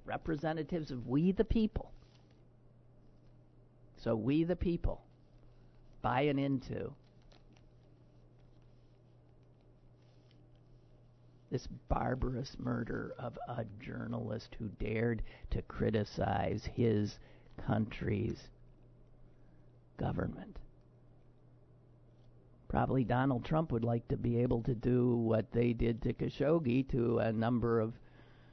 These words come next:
journalists here in the United States. And who knows? Give 'em a few years and maybe we'll start seeing that too.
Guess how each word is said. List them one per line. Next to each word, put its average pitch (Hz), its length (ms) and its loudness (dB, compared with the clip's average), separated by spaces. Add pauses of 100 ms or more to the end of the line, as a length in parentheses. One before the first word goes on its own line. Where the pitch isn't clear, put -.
(260)
journalists 156 480 2
here 160 160 -2
in 151 80 0
the 151 80 0
United 151 380 -2 (100)
States. - 340 -4 (1120)
And 131 260 0
who 139 180 4
knows? 147 560 0 (160)
Give 131 120 0
'em 127 120 2
a 127 140 0
few 131 260 0
years 131 480 0
and 143 340 0
maybe 131 280 0
we'll 131 360 -2 (960)
start 143 260 0
seeing 131 380 2
that 139 340 -2
too. 190 280 0